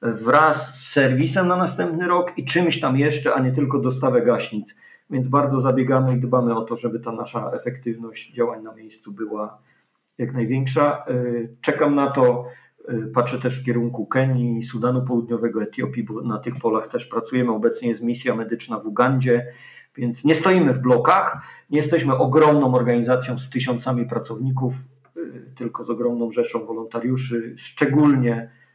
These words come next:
medyków, a ich wiedza i umiejętności są niezastąpione wszędzie na świecie, gdzie tego brak, więc w te-, w ten sposób się to rozgrywa.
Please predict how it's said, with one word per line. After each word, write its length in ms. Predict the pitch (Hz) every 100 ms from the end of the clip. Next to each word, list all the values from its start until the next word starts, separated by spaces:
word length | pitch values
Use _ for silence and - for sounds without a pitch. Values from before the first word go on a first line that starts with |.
| _ -
medyków, 580 | 127 127 147 151 175 - - - _ _
a 120 | 127
ich 260 | 139 139 131
wiedza 280 | 139 135 131
i 40 |
umiejętności 560 | 127 123 110 127 131 -
są 200 | 123 120
niezastąpione 840 | 120 113 - 120 113 120 117 113
wszędzie 440 | - - 127 113 110
na 120 | 104
świecie, 380 | - 110 - 107
gdzie 180 | - 104
tego 220 | 107 117
brak, 320 | 110 104 -
więc 340 | 104 101 _ _ _ _ - - _ _ 214 147 131
w 60 | -
te-, 140 | -
w 80 | -
ten 160 | 127 131
sposób 340 | 127 - -
się 100 | -
to 120 | -
rozgrywa. 440 | - - - -